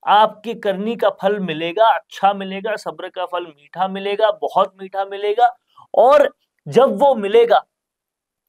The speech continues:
तो उसके बाद आप बढ़ते ही चले जाओगे, क्योंकि आपकी पार्टी को, उनकी आला कमान को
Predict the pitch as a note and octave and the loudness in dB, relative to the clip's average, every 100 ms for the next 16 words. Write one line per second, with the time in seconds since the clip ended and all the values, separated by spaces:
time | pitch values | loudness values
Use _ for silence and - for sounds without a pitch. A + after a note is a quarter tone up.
0 | _ - _ - C4 C#4+ B3+ - - G3 | _ -20 _ 0 4 4 2 -2 -6 -6
1 | G3 C#4 A3+ A3+ A#3+ A#3 F3 E3 E3+ - | -2 2 4 4 4 4 4 0 0 -2
2 | B3 B3 G#3 G3 F#3+ F#3+ G#3 B3 A#3+ - | -2 -2 -2 -2 2 2 0 -6 -10 -6
3 | - E3+ G3+ - B3 - F#3 F#3+ A#3+ - | 0 2 2 -4 -8 0 0 0 -8 0
4 | A#3 A3 - _ G#3 A3+ A3+ A#3 G3 G#3 | 2 2 -2 _ -8 -6 0 2 4 2
5 | G3+ G3 A3+ B3 - A#3+ G#3+ | 0 0 2 0 -2 -2 -2